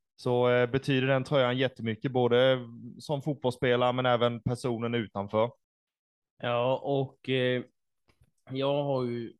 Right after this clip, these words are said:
Speaker 2: tre stycken nu då, eh, matchanvända tröjor. Sen har jag ju lite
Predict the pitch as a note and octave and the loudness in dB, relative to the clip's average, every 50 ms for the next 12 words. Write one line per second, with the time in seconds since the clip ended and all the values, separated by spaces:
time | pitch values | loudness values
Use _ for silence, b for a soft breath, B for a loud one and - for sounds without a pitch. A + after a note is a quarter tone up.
0 | _ - - - C#3 C3+ C3+ D3+ D#3+ D#3 C3 - - C3+ A#2+ G#2 - _ - A2+ | _ -20 -12 -8 -6 -4 -4 -2 -2 -4 -6 -6 -6 -6 -6 -6 -8 _ -10 -8
1 | A2 A2 A2+ A2 G#2+ G#2+ G#2+ A2 G#2+ G2+ F#2+ - - _ _ - A2+ G#2+ G#2+ G#2+ | -6 -6 -6 -8 -6 -6 -6 -4 -6 -6 -8 -12 -18 _ _ -10 -8 -8 -6 -6
2 | G#2 G#2 G#2 G2+ G#2 G2+ G2 G2 G#2 A2 A#2 A#2 A2 G#2 - _ _ - - A2 | -6 -6 -6 -6 -8 -10 -10 -10 -10 -8 -6 -6 -6 -8 -12 _ _ -14 -10 -8
3 | A2+ G#2+ G2+ G#2 G2+ G#2+ G2+ G#2 A2 A#2 A#2+ A#2 - B2 A#2+ G#2+ G2+ G2+ G2+ G2+ | -8 -8 -8 -8 -8 -8 -8 -8 -8 -8 -8 -8 -8 -10 -10 -10 -10 -14 -16 -14
4 | - A2 A2 A2 A2 G#2 G#2 G#2 G2+ G2+ G2+ G2 - _ - G2+ G2 | -12 -10 -10 -8 -8 -8 -8 -8 -8 -10 -10 -12 -12 _ -10 -10 -10